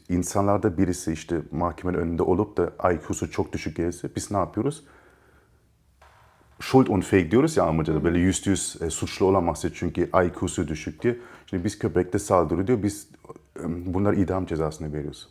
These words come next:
Speaker 1: Bu çok yanlış bir şey, olmaması da lazım. Bu konuda güveniyorum, zaten, e, konuşuyoruz, e, üst makamdaki söz sahipleriyle. Yeni yasalar da çıkıyor, daha ağır cezalar da gelecek inşallah.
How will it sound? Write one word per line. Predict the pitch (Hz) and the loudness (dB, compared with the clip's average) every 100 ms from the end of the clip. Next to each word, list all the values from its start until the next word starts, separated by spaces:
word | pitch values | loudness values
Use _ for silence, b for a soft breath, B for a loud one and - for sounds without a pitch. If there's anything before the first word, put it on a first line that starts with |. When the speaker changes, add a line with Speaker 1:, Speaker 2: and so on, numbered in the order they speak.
| - | -12
Speaker 1:
Bu | - | -6
çok | 98 85 | -2 0
yanlış | 85 87 - | 0 -2 -6
bir | 80 | -10
şey, | - 123 - b b b | -6 -8 -8 b b b
olmaması | 95 87 82 78 78 | 0 0 0 -4 -4
da | 76 | -2
lazım. | 73 76 117 127 - B B B B B B | -2 -4 -6 -8 -14 B B B B B B
Bu | 113 | 0
konuda | - 131 127 127 | 4 4 4 4
güveniyorum, | 113 117 127 113 139 | 4 4 4 4 2
zaten, | 110 107 - 113 92 - 101 | 2 2 2 0 -2 -2 -2
e, | 95 | 0
konuşuyoruz, | - 110 - 123 92 82 85 | 2 2 2 2 2 0 0
e, | 85 80 | 0 0
üst | 101 - | -4 -2
makamdaki | 85 92 87 82 - 78 | -4 -2 -2 -2 -2 -4
söz | - 87 | -2 -4
sahipleriyle. | - 82 80 82 85 80 110 - B B B B | -2 -2 -2 -2 -2 0 -4 -6 B B B B
Yeni | 92 92 90 | 2 4 2
yasalar | 87 - 85 85 | 2 0 0 0
da | 82 | 0
çıkıyor, | 78 - - 85 - - 85 | -6 -10 -6 -4 -4 -6 2
daha | 90 90 - - | 4 4 2 2
ağır | 90 85 - | 4 2 -2
cezalar | 95 82 85 85 82 | -4 0 2 2 0
da | |
gelecek | 82 80 78 80 | -2 -2 -4 -6
inşallah. | 78 - 90 120 | -8 -6 -4 -4